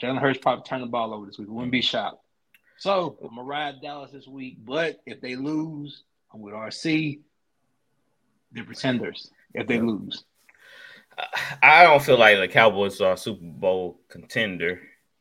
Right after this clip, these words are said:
Speaker 2: First of all, they, they have too many mishaps and miscues. Uh, they lose against teams they're supposed to beat. So you expect me for them to go in Philadelphia and beat the Eagles? I feel like the Eagles match up better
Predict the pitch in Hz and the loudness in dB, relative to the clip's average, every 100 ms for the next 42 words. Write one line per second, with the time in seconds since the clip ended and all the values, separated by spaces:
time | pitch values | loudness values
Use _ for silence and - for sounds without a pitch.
0 | _ 110 104 87 82 78 78 69 117 113 | _ 2 2 0 -6 -4 -4 2 4 4
1 | 98 110 123 123 120 123 113 98 101 104 | 4 2 6 6 4 0 -6 -6 -6 -4
2 | - 104 98 85 - 87 92 87 - 95 | 0 4 4 2 -6 -10 -8 -10 -12 -10
3 | 95 92 90 - _ _ _ _ _ - | -10 -12 -16 -20 _ _ _ _ _ -4
4 | 95 92 92 101 104 127 131 110 110 107 | 0 0 0 0 0 -2 -2 -4 -4 -4
5 | - - - _ _ - 123 117 95 - | -6 -16 -20 _ _ -6 -6 -4 -8 -10
6 | 92 - 131 131 90 110 110 - _ - | -6 2 2 0 -10 -10 -10 -12 _ -4
7 | 95 92 90 107 104 110 104 104 107 107 | -4 -2 -6 -8 -4 -4 -4 -6 -8 -8
8 | 107 _ - 107 110 98 87 98 104 95 | -12 _ -12 -8 -6 -8 -4 -2 -2 -4
9 | - 101 92 104 104 110 107 - _ _ | -2 0 2 0 0 -4 -6 -8 _ _
10 | _ _ 92 90 107 107 113 117 120 123 | _ _ -12 -8 -8 -4 -4 -2 0 2
11 | 139 208 175 139 127 196 180 143 123 147 | 6 8 8 4 2 2 2 0 4 4
12 | 147 139 95 127 147 135 135 | 6 2 6 6 8 6 2